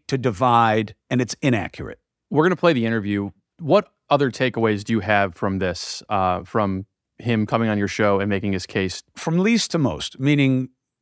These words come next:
Speaker 1: this matters least to me to what matters most to me about it. One,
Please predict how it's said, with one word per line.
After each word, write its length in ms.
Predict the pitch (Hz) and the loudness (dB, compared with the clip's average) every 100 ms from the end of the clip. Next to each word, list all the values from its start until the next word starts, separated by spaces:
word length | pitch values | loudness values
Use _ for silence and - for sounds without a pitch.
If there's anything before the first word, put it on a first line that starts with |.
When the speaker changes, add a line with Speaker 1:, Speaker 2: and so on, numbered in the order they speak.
| - | -6
Speaker 1:
this 200 | 131 135 | -4 2
matters 300 | 151 139 120 | 2 2 2
least 300 | 139 143 - | 0 0 0
to 80 | 135 | 0
me 160 | 127 | 2
to 80 | 123 | 2
what 140 | 117 110 | 2 2
matters 280 | 117 110 | 2 2
most 260 | 98 101 - | 2 2 0
to 80 | 90 | -4
me 100 | 80 | -4
about 280 | 73 65 65 | -4 -8 -12
it. 80 | - _ _ _ _ _ _ _ _ _ _ _ _ _ _ _ _ | -18 _ _ _ _ _ _ _ _ _ _ _ _ _ _ _ _
One, 520 | 147 202 233 240 | 2 4 4 2